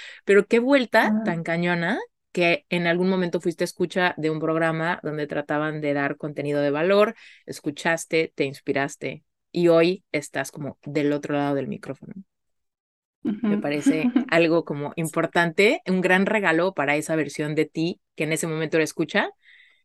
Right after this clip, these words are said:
Speaker 1: Ahorita estaría súper
Speaker 2: Ujú.
Speaker 1: orgullosa de ti, viéndote como la autoridad del otro lado del micrófono, ¿no?
Speaker 2: Sí, sí, sí, sí. Sí, se siente bonito también. <laughs>
Speaker 1: Ujú. Eso es perseguir sueños, pero bueno. Y entonces, ok,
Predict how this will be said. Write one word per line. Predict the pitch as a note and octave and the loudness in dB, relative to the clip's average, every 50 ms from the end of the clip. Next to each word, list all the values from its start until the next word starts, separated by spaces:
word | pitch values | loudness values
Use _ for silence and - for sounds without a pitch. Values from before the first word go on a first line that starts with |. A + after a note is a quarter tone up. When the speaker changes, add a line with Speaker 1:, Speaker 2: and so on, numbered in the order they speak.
| _ _ - | _ _ 2
Speaker 1:
Ahorita | E3 E3+ F3 F3 E3 - E3+ | 4 4 6 6 4 4 2
estaría | F3 - - E3 D#3 D#3 D#3 D#3+ | 0 0 0 0 2 2 2 2
súper | - - - D#3+ D3+ | 2 0 0 0 -2
Speaker 2:
Ujú. | |
Speaker 1:
orgullosa | C#3+ C#3+ D3+ D3+ D#3 D#3+ D#3 - E3+ | -2 -2 -2 0 0 0 2 2 2
de | E3+ D#3+ | 2 2
ti, | D#3 - - E3 D#3+ F#3 G#3+ B3 - | 2 0 -2 -2 0 0 -2 -4 -6
viéndote | - D#3 D3 C#3+ D3 D3+ D3 - C3+ - | -8 -6 -6 -4 -4 -4 -4 -6 -8 -8
como | - C#3 C3+ B2 B2 B2+ A#2 A2 _ _ _ _ _ _ | -8 -10 -10 -8 -8 -8 -10 -10 _ _ _ _ _ _
la | - C#3 C#3 | -2 0 0
autoridad | C#3+ C#3 - D#3 D3+ D3 C#3+ C#3+ | 0 0 0 0 0 0 2 2
del | D3+ D3+ D3+ | 0 0 -2
otro | C#3+ - D3 | -4 -4 -2
lado | D3 C#3+ C#3+ | -2 0 -2
del | C3+ C3+ | -2 -4
micrófono, | C#3 - - D3 - - - D3 - - | -8 -10 -10 -12 -12 -14 -20 -20 -18 -16
¿no? | F#3 A#3 - _ _ _ _ _ _ _ _ _ _ _ _ _ _ _ _ _ - | -16 -16 -16 _ _ _ _ _ _ _ _ _ _ _ _ _ _ _ _ _ -10
Speaker 2:
Sí, | - - A3 G3+ G3+ G3 G3+ G3 - - | -4 -2 0 0 0 -2 -4 -8 -12 -10
sí, | - A#3+ A3+ A3 A3 | -6 -4 -2 -2 -2
sí, | G#3 - G#3+ | -4 -4 -6
sí. | G#3 - G#3 G#3 G3+ - - - _ _ _ _ _ _ _ _ | -6 -4 -4 -6 -6 -8 -12 -20 _ _ _ _ _ _ _ _
Sí, | - - - G3 - - - - | -10 -6 -4 -4 -4 -6 -12 -12
se | - - A3 G#3 | -8 -6 -4 -2
siente | - A3+ A3 G#3+ A3+ | 0 2 2 4 4
bonito | A3 G#3+ G3 F#3+ F3+ - F#3+ F#3 | 4 4 4 2 2 2 0 0
también. | F#3 - - E3+ E3+ G3 D#4 | 0 -2 -2 -2 -2 -2 0
<laughs> | C#4+ G#3 G#3 - - B3 - | 0 -2 0 0 -2 -2 0
Speaker 1:
Ujú. | B3 G#3+ - - _ _ _ _ _ _ _ - | -2 -4 -4 -8 _ _ _ _ _ _ _ -12
Eso | - D3 F#3 A#3+ B3 - G#3+ F3+ D#3+ D#3+ | -4 0 0 0 2 4 4 4 6 6
es | D#3 D#3 - | 4 2 2
perseguir | - E3+ D#3 D#3+ D#3 D3+ D#3 D#3 | -2 -4 -2 -2 -2 -2 -2 -4
sueños, | - - D#3 C#3+ C#3 C3+ C#3 D#3+ - - - | -6 -6 -6 -6 -6 -6 -10 -14 -16 -18 -18
pero | - - - | -16 -14 -12
bueno. | - - - - _ - - - - - - - - | -12 -12 -14 -16 _ -20 -20 -18 -18 -18 -14 0 4
Y | G3+ A3+ | 6 6
entonces, | A#3 G3 C4+ C4+ C4 C#4+ D4 | 8 8 6 8 8 8 8
ok, | C4+ G#3 | 8 8